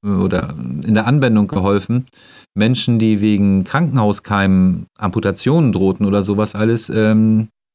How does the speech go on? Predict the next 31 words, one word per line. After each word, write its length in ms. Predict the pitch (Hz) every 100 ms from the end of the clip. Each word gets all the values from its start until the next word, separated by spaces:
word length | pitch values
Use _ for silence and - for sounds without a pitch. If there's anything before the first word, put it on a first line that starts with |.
| _ -
diese 180 | 107 107
Amputationstermine 1300 | 104 110 104 - 120 151 - 95 92 90 110 - - _ _ _ -
abzusagen 720 | - - 104 92 92 120 127
und 220 | 95 90
den 140 | 95 95
O-P-Platz 500 | 92 127 113 90 -
für 120 | 98
andere 200 | 101 85
Leute 240 | 78 -
freizumachen. 680 | - 80 - - - - - _ _ _ _ _ _ _ _ _ _ _ _ _ _ _ _ _ _ -
So 140 | 113
dass 180 | 113 -
wir 160 | 117
ein 280 | 110 110 107
unheimlich 580 | 107 135 135 127 113 -
breites 500 | 92 127 147 110 - -
Spektrum 540 | - 110 113 - 110
alleine 400 | 107 104 107 110
von 160 | 104 104
diesem 240 | 117 92
haben. 220 | 80 85
Chlordioxid 520 | - 110 160 165 - 123
ist 120 | 120
für 80 | 123
mich 200 | 127 113
eigentlich, 380 | 113 107 -
äh, 140 | 69 110
und 240 | 101 95
in 80 | 98
der 120 | 98
Terranautik 680 | - 107 98 101 120 120